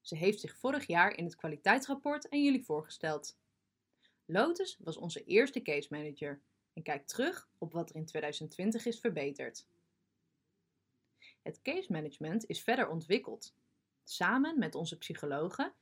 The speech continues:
en een manager forensische zorg hebben we goede afspraken gemaakt over wat de case manager doet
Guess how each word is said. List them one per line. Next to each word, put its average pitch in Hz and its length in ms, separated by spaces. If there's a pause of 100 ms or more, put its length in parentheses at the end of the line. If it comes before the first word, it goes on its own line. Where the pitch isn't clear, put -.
(220)
en 302 160
een 247 80
manager 165 400
forensische 165 640
zorg 214 400 (240)
hebben 156 260
we 156 60
goede 339 300
afspraken 262 540
gemaakt - 540 (340)
over 165 280
wat 156 140
de - 120
case 233 300
manager 202 320
doet 214 320